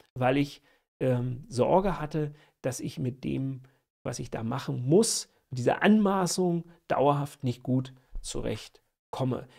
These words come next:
Was mich gereizt hat am Richterberuf, war natürlich, dass ich wusste, ich bin Praktiker, irgendwann machst du das ziemlich, äh, in kurzer Zeit,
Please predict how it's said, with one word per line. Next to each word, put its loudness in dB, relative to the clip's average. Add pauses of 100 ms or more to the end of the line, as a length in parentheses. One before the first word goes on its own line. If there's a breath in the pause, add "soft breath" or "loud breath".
Was 2
mich 6
gereizt 4
hat -2
am 2
Richterberuf, 2
war 6
natürlich, 2
dass -2
ich -4
wusste, 0
ich -4
bin 0
Praktiker, -4
irgendwann 4 (260 soft breath)
machst -6
du -4
das -4
ziemlich, 0 (360 soft breath)
äh, 2
in -2
kurzer 4
Zeit, -2